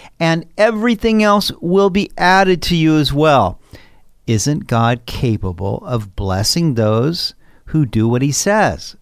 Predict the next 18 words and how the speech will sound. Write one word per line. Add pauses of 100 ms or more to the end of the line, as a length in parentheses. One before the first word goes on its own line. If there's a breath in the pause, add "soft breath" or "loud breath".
(120)
Of
course. (1200)
Third, (420 loud breath)
they
would
have (200)
security. (340 soft breath)
God
said
that
they
would
dwell
in
the
land
in
safety.